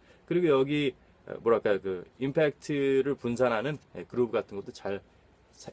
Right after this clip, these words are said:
파여져 있어서 좋고요. 그리고 이 가운데 불필요한 폼 재질 같은 걸 파내서 무게를 좀 더 줄여주고 여기는 좀 더 힐 스트라이크 할 때, 어, 조던, 아, 삼십, 어, 조던 삼십에서 썼던 것처럼 여기서 조금 더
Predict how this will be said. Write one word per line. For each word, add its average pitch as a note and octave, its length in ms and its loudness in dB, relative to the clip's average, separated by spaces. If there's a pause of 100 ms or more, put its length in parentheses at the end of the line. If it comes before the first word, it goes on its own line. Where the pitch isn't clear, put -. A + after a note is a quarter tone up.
파여져 C#3+ 320 0
있어서 G2 240 -6
좋고요. A2 400 -8 (280)
그리고 E3+ 160 -2
이 E3 80 0
가운데 D3 460 2
불필요한 C3+ 680 0
폼 D3+ 220 -6
재질 C3 220 0
같은 - 200 -2
걸 A#2+ 200 -4 (200)
파내서 B2 420 0
무게를 A2 300 0
좀 A2 140 -6
더 G#2+ 100 0
줄여주고 G2+ 540 -6 (300)
여기는 C#3+ 440 6
좀 C#3 200 0
더 C3+ 80 4
힐 A3+ 280 -2
스트라이크 E3+ 400 -2
할 B2+ 120 6
때, C3+ 260 0 (180)
어, F#2 360 -4
조던, D#3 360 0 (480)
아, F3+ 320 -6
삼십, F3+ 520 -4 (920)
어, G1+ 180 -16
조던 A2+ 280 -6
삼십에서 C3+ 440 -4
썼던 G2+ 300 -8
것처럼 A#2 340 -6 (400)
여기서 B2 360 0
조금 D#3+ 360 -4
더 B2 160 2